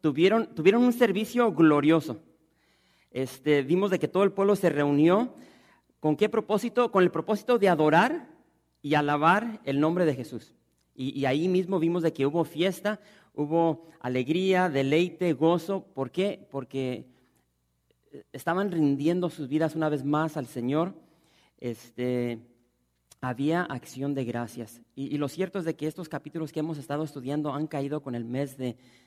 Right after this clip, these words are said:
de noviembre. Y vimos, hermanos, de que el, el pueblo se está gozando, está alabando a, a, al Señor. Y vimos de que dos coros se levantaron y se subieron al muro de Jerusalén. Y uno por un lado, el otro por el otro, iban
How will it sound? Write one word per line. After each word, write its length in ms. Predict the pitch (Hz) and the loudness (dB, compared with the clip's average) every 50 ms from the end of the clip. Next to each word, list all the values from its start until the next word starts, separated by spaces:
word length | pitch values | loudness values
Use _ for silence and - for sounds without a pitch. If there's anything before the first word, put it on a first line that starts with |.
| _ _ | _ _
de 100 | 113 113 | -10 -8
noviembre. 520 | 120 117 113 139 165 196 196 160 139 127 _ _ _ _ _ _ _ _ _ _ _ _ _ | -8 -4 -2 -2 0 0 0 -2 -6 -8 _ _ _ _ _ _ _ _ _ _ _ _ _
Y 120 | _ - 135 | _ -6 -2
vimos, 260 | 156 170 185 190 170 | 0 0 0 0 -2
hermanos, 300 | 180 175 185 185 185 156 | -2 -2 0 0 0 0
de 100 | 160 143 | -2 -2
que 320 | - 139 135 127 123 110 - - _ _ _ _ | -2 -2 -2 -2 -2 -4 -8 -18 _ _ _ _
el, 280 | - 120 - - 139 139 - | -12 -10 -8 -8 -8 -6 -6
el 80 | 143 | -8
pueblo 240 | - - 170 185 202 | -4 -2 -2 -2 -2
se 80 | 180 170 | -4 -8
está 200 | - - 156 170 | -8 -4 -4 -2
gozando, 380 | 180 175 160 - 165 165 165 | -2 -2 -4 -4 -4 -2 -2
está 160 | 160 - - 165 | -2 -2 -2 -2
alabando 320 | 170 165 160 165 175 170 | 0 0 0 -2 -2 -2
a, 60 | 160 | -4
a, 180 | 156 - - 123 | -4 -6 -10 -12
al 280 | 120 - 127 131 120 | -10 -8 -10 -10 -10
Señor. 520 | - - - 135 131 139 151 175 190 180 - - | -10 -6 -2 -2 0 2 2 2 0 0 -4 -6
Y 80 | 143 139 | -4 -2
vimos 260 | 143 156 170 196 170 | -2 0 -2 0 -2
de 100 | 165 143 | -2 -4
que 280 | - - 135 123 117 - - - _ _ | -2 -4 -4 -4 -4 -8 -16 -20 _ _
dos 340 | - 120 131 156 202 190 - | -14 -2 0 0 0 0 -4
coros 320 | - - 175 180 185 196 | -6 -4 -2 -2 -2 -2
se 80 | 185 175 | -4 -4
levantaron 680 | 147 135 131 131 127 127 - 147 143 147 175 226 240 - _ _ _ _ _ _ _ _ _ _ _ _ _ _ _ | -4 -2 -2 -2 -2 -2 -2 -2 -2 -2 -4 -6 -8 -12 _ _ _ _ _ _ _ _ _ _ _ _ _ _ _
y 220 | _ 120 127 127 123 | _ -10 -10 -10 -8
se 100 | - 131 | -10 -12
subieron 460 | - - 127 110 120 139 151 165 175 | -10 -10 -12 -6 -4 -2 0 0 0
al 220 | 165 156 139 127 | 0 -2 -2 -2
muro 420 | 123 131 139 147 151 160 165 190 180 | 0 0 2 2 2 2 2 0 -2
de 120 | 151 135 | -2 -4
Jerusalén. 580 | 123 135 127 123 - 135 127 131 151 180 196 - - - _ _ _ _ _ _ _ _ _ _ _ _ _ | -4 -6 -8 -4 -4 -4 -2 -2 -2 -4 -6 -10 -18 -20 _ _ _ _ _ _ _ _ _ _ _ _ _
Y 160 | 127 127 135 | -6 -2 0
uno 240 | 151 165 180 170 156 | 2 2 2 0 -2
por 120 | 139 131 | -2 0
un 140 | 143 160 160 | 0 2 2
lado, 240 | 165 170 180 185 175 | 2 2 2 0 0
el 60 | 147 | -2
otro 200 | 151 165 175 - | -2 -4 -6 -6
por 120 | - 139 | -4 -4
el 100 | 127 131 | -2 -2
otro, 300 | 143 156 156 - 190 170 - | -2 -2 -2 -4 -6 -6 -4
iban 540 | 143 143 151 147 165 175 185 180 156 147 | -2 -2 -2 0 0 0 -2 -2 -6 -10